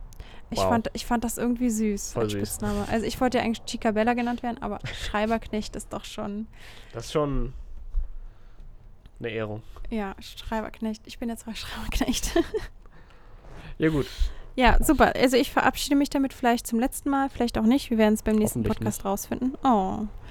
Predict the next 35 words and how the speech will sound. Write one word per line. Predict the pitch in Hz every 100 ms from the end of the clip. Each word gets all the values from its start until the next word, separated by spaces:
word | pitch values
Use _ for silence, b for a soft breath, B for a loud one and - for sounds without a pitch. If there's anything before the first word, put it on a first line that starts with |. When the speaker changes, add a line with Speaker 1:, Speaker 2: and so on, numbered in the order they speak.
| B B B
Speaker 1:
Ich, | 240 -
ich | -
find | - 262
voll | - 277
traurig | - - 226 247 226 -
irgendwie. | 208 208 208 208
Speaker 2:
Ja. | 117 113 113 143 - -
Speaker 1:
Eigentlich, | - 262 - -
einerseits | 254 277 269 -
freue | - 240 247
ich | 247
mich, | 247
dass | 247 233
ich | 233
wieder | 233 226
mehr | 226
<laughs> |
Freizeit | - - 233 - 285 -
habe. | 277 311 339 - B B B B B
Nicht | 254 -
mehr, | 247 -
also | - 226 226
wirklich | 226 -
nochmal | 226 233
mein | 226 220
Studium | 220 254 247 240
genießen | 226 254 269 294
kann | 285 262
vor | 262
der | 254
Bachelorarbeit. | 262 - - 247 254 247 226
Andererseits | 226 240 226 226 226 220
ist | 220 220
es | -
so, | 220 214 208